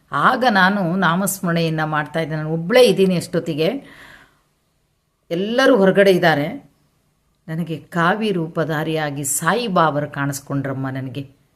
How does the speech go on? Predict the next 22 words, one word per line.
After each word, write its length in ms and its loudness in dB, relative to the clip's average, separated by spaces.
ಕಾಣಿಸ್ಕೊಂಡಾಗ 920 2
ನನಗೆ 260 -2
ಒಂದು 280 0
ಕ್ಷಣ 340 -2
ಆಶ್ಚರ್ಯ 600 0
ಆಗೋಯ್ತು. 680 -4
ಯಾಕಂದ್ರೆ 480 4
ನಾನು 180 4
ನಿದ್ದೆ 320 4
ಮಾಡಿಲ್ಲಮ್ಮ, 680 4
ನಾನು, 300 0
ನಾನು 120 4
ನಿದ್ದೆ 260 4
ಮಾಡುವ 380 6
ಪರಿಸ್ಥಿತಿಯಲ್ಲೇ 800 2
ಇಲ್ಲ 440 0
ಆವಾಗ. 420 4
ನನಗೆ 260 0
ಕಾಣಿಸಿದ್ದಾರೆ, 840 4
ನನ್ನ 240 2
ಬಾಬಾರು 580 2
ಕಾಣಿಸಿದ್ದಾರೆ, 920 -2